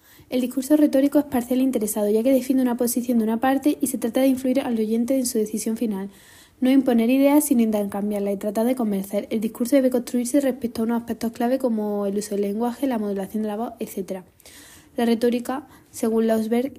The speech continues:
es el arte de hablar las partes o hablar de parte, defendiendo un punto y el contrario, intercambiando las ideas,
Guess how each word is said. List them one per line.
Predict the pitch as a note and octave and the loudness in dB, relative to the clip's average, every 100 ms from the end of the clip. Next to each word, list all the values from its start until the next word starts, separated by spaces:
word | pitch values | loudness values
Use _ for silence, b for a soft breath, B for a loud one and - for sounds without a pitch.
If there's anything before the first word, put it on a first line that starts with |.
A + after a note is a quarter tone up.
| - | -8
es | A3+ - | -6 -2
el | A#3 | 0
arte | A#3 A#3+ C4 | 0 2 2
de | |
hablar | A3 G3+ G3+ G3 | 2 0 -2 -2
las | G3 | -4
partes | - A#3 C4+ | -4 -2 0
o | A#3+ | 0
hablar | A3 A3+ | 0 0
de | A#3+ | 0
parte, | G#3 G3 - G3 - | -2 -6 -6 -10 -10
defendiendo | G#3+ G#3 G#3+ G#3+ G#3 | -6 -4 -2 0 0
un | G3+ | 0
punto | A3+ A#3 | 2 4
y | C#4 | 4
el | B3 | 2
contrario, | A3 G3+ G3+ G3 | -2 -2 -2 -2
intercambiando | G3 G3 G#3+ G#3 G#3+ G#3+ G#3+ | -4 -6 -6 -4 -2 -2 -2
las | F#3+ F#3+ | -2 -2
ideas, | G3 G3+ A#3 | -2 -2 -2